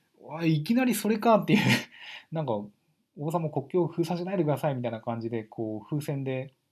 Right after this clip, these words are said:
なんか、ピースとか、へ-、なんかこう、ラブとかそういうのを、こう、市民が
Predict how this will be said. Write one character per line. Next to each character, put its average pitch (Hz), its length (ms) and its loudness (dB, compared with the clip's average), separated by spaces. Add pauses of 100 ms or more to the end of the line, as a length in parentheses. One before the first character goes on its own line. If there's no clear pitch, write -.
(180)
な 123 80 -6
ん 117 80 -10
か、 - 240 -12 (800)
ピ 143 160 -4
ー 113 60 -2
ス - 100 -10
と 110 80 -10
か、 101 320 -10
へ-、 123 320 -12
な 110 160 -10
ん 104 60 -10
か 104 80 -14
こ 104 220 -12
う、 104 40 -8
ラ 127 100 2
ブ 113 120 -4
と 101 100 -14
か 104 80 -14
そ 135 160 -10
う 135 40 -6
い - 20 -6
う - 20 -6
の 104 300 -8 (520)
を、 117 420 -6
こ 104 540 -12
う、 - 40 -14
市 135 140 -6
民 104 200 -6
が 98 180 -14